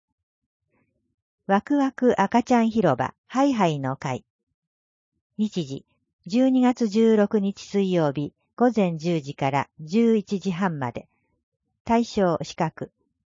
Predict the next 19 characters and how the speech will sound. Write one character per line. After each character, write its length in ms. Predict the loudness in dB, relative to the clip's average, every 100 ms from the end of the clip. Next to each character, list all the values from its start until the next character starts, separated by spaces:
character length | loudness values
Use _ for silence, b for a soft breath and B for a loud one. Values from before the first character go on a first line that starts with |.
| _ -4
六 180 | 0 2
ヶ 200 | 2 2
月 200 | 2 -2
か 140 | 0
ら 160 | 0 -2
十 240 | 0 2 2
二 160 | 0
ヶ 160 | 0 0
月 240 | 0 -2
児 160 | -6 -4
と 180 | -2 -2
そ 220 | 0 0
の 120 | 0
保 200 | 0 -2
護 120 | -2
者。 220 | -4 -6 -12 _ _ _ _ _ _ _ _ -6
持 100 | -6
ち 160 | -2 -2
物、 280 | -4 -6